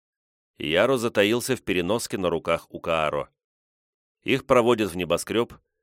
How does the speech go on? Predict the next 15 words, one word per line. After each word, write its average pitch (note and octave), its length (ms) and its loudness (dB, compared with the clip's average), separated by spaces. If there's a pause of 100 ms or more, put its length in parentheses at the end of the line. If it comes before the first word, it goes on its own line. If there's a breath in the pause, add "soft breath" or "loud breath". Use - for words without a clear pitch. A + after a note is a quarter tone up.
на F2 160 0
крыше C#3+ 340 -2
которого C3 480 2
установлен F#2 680 -2
зиплайн. D#2 640 -4 (840)
Он G2 200 -2
ведёт G#2 300 0
к - 80 -6
одному G2+ 320 0
из F#2+ 100 -2
самых G2+ 300 0
крупных G2+ 400 -4
отверстий G2 480 -2
в - 80 -12
куполе. D#2 480 -4